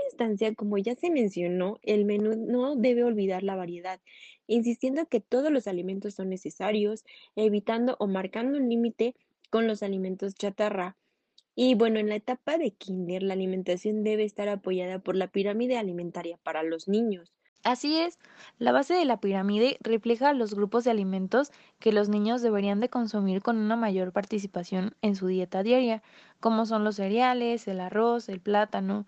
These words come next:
Speaker 2: algún tipo de féculas, pastas, y posteriormente observamos en color azul las frutas, las verduras,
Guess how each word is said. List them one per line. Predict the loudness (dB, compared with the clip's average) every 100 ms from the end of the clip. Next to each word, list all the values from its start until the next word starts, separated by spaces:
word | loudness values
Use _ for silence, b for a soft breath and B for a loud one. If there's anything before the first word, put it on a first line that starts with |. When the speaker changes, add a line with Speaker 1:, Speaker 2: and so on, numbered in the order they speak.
| b b b b b
Speaker 2:
algún | -4 0 0 0
tipo | -2 -2 0
de | 0
féculas, | 2 2 2 0 0 2 0 0
pastas, | 4 4 4 0 2 0 _ b b b -6
y |
posteriormente | 2 2 4 2 2 2 -4 0 2 2 0
observamos | -6 -4 -2 0 0 -2
en | -2 -2
color | 0 0 0
azul | -2 0 0 0 -4 b b b b b b _
las | -2 -2 0
frutas, | 2 2 2 2 2
las | -2 -4
verduras, | -2 0 2 4 4 0